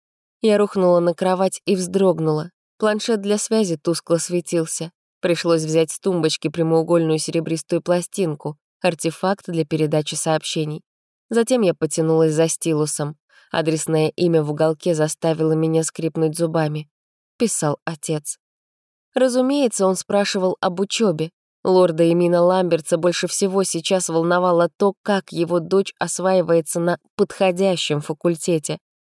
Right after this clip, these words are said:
Я покосилась на сумку, и настроение испортилось ещё больше. Об оценках я решила не писать, тем более декан тоже соврёт. Но придётся всё же брать уроки у Адама Фейна и не отлынивать,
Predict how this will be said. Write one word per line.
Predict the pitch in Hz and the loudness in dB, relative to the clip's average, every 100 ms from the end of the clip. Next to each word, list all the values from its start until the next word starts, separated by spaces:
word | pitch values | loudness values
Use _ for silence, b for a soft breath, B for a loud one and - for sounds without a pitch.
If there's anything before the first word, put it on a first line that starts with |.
| _ | _
Я | - 185 | 0 2
покосилась | 175 - 165 - 165 160 170 | 2 -2 -2 0 2 2 0
на | 165 | -2
сумку, | - 190 185 - 156 b b | 0 0 0 -2 -6 b b
и | 214 | 0
настроение | 208 196 208 202 214 185 156 | 2 2 0 2 2 2 0
испортилось | 156 - 160 - 160 160 - | -2 0 -2 0 0 0 0
ещё | 170 - 170 | -2 0 0
больше. | 151 151 151 - 160 - b b b | 2 0 0 -4 -10 -12 b b b
Об | 196 165 | -4 -2
оценках | 165 - 175 175 151 | 0 0 0 -2 -2
я | 165 160 | 0 2
решила | 160 - 170 | 2 2 2
не | 160 160 | 2 0
писать, | - 165 - 190 - | -2 -4 -2 -4 -4
тем | 165 165 | -4 0
более | 170 165 165 | 2 2 2
декан | 170 - 190 196 | -2 0 -2 0
тоже | 226 190 151 | -2 -2 -4
соврёт. | - 165 165 160 151 _ _ _ - | -2 -2 0 -2 -2 _ _ _ -2
Но | 226 | 0
придётся | 220 220 233 - | 0 2 0 0
всё | 196 202 | -2 0
же | 190 | 0
брать | 180 185 196 196 | 0 0 0 0
уроки | 175 185 185 180 | 0 0 0 -2
у | - 170 | 0 -2
Адама | 180 170 180 190 | 0 2 2 0
Фейна | 196 247 220 156 151 | 0 0 2 4 2
и | - 170 | 0 0
не | 165 180 | 0 0
отлынивать, | - 233 208 156 147 147 | 0 2 2 2 -2 -6